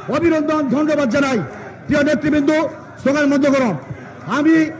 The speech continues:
আমি বক্তব্য শেষ করছি। আমার জন্য দোয়া আছে,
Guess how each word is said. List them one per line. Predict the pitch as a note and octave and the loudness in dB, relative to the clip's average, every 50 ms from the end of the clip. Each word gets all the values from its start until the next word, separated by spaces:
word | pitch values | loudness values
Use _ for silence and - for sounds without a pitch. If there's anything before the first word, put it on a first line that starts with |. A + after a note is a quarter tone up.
| - - - - - | -16 -18 -20 -12 -6
আমি | E3+ A3+ C#4 D4 D4 | -2 0 2 2 2
বক্তব্য | C#4 D4 D4 - - D4 D4 C#4 | 2 2 0 0 0 0 0 0
শেষ | - - D4 D4 - | 0 0 0 -2 0
করছি। | - D#4 C#4+ - - D#4 D#4 D4 - - - - - - - - - - - | 0 0 0 2 4 4 4 4 2 -2 -8 -14 -16 -18 -18 -18 -16 -8 -4
আমার | A3 C#4 D4+ D4+ B3+ | -2 0 0 0 0
জন্য | G#3+ D4+ D4+ D4 | 0 0 0 0
দোয়া | B3 A3 D4+ D#4 D#4 | 0 0 2 0 0
আছে, | - - D4+ D4+ | 0 0 2 2